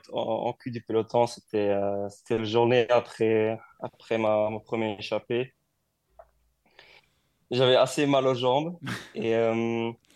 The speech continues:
Speaker 1: puis, je voyais le train. Il était déjà passé à la deuxième étape, je pense.
Speaker 2: Ouais.
Speaker 1: Et ben, je me dis, « Tiens, ce serait, ce serait un peu marrant de, d'essayer de, de jeter le bidon envers le,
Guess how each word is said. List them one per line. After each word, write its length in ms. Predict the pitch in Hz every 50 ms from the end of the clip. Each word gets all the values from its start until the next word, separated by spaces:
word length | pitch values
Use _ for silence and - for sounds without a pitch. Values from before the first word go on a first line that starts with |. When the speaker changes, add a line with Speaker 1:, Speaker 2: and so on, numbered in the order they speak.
| _ _ _ _ _ _ _ _ _ _ _ _ _ _ _ _ _ _ - -
Speaker 1:
puis, 200 | - - 123 117
je 120 | 110 110 117
voyais 340 | 110 104 113 113 113 110 110
le 80 | 107
train. 300 | - - - 120 123 127
Il 160 | 120 113 110
était 200 | 110 107 - 117
déjà 200 | 113 110 110 117
passé 360 | 110 - 117 110 - - 117 117
à 60 | 113
la 300 | 113 113 113 113 117 113
deuxième 360 | 113 123 120 107 117 113 113
étape, 240 | 113 - - 143 139
je 80 | - 143
pense. 340 | - - 156 156 160 - -
Speaker 2:
Ouais. 280 | 127 131 131 120 - - _ - _ _ _ _ _ _ _ _ _ _ _ _ _ _ _ _ _ _ - - _ _ - _ _ _ _ _ _ _ _ _ _ _ _ _ _ -
Speaker 1:
Et 480 | 113 113 110 110 110 110 113 113 110 107
ben, 160 | 98 110 110
je 120 | 110 117 117
me 120 | 117 117
dis, « 180 | 110 113 120 110
Tiens, 440 | - - 151 143 127 110 107 104 104 110 107 -
ce 100 | - - - -
serait, 380 | - - 123 117 113 113 113
ce 80 | 110 -
serait 100 | - 120
un 40 | 117
peu 140 | - - 120
marrant 380 | 120 117 113 110 131 147 143
de, 500 | 113 110 110 107 110 110 113 113 113 117
d'essayer 480 | 117 123 123 120 - - 131 123 127 127
de, 520 | 113 117 113 117 117 117 113 113 113 113 113
de 100 | 117 127
jeter 580 | - - - 131 - - 135 131 131 139 147 131 120
le 80 | 123 123
bidon 640 | 113 117 113 104 117 117 113 131 143 165 170 151 143 _ _ _
envers 480 | - 135 117 107 107 113 113 113 107 107
le, 600 | 110 110 107 107 104 104 107 107 110 120 117